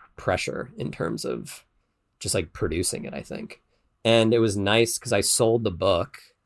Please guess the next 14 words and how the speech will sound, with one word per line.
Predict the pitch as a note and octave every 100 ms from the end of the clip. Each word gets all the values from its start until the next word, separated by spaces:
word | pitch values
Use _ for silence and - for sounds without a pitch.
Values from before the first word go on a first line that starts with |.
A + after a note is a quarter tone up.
| _
while | G#2 G2+ G2
I | G2
was | E2 -
still | A2 F#2
doing | F2+ E2+
the | D#2+
newsletter. | D#2+ - - - C3 _ _ _ _
And | G2+ F#2+ F2+
so | - G#2
I | F#2
had | E2 F#2 F2+ F2 E2+ _ _ _ _ _ -
the | F2+
book | A#2 C#3+
advance, | G#2+ G#2 G2+ G2+ - -